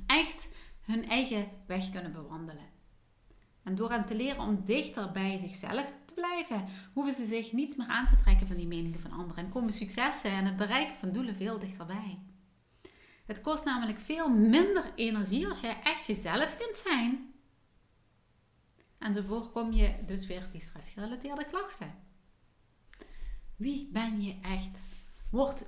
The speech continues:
een, een, een gids van jouw kind. Hij heeft je nodig, maar mag zelf vallen en weer opstaan. Stimuleer talenten, stimuleer passies.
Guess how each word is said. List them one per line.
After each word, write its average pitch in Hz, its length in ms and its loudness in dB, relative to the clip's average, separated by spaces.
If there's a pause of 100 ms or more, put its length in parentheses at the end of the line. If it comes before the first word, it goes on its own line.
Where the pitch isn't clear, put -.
een, 214 280 -4
een, 208 260 -2
een 208 200 0
gids 247 400 2
van 196 200 2
jouw 160 180 8
kind. 180 460 8 (400)
Hij 226 140 -2
heeft 285 280 2
je 202 120 2
nodig, 208 420 6
maar 214 200 10
mag 233 460 6
zelf 302 480 4
vallen 277 260 4
en 226 140 0
weer 226 140 2
opstaan. 165 720 -4 (100)
Stimuleer 262 720 6
talenten, 196 480 6
stimuleer 269 800 4
passies. 185 600 8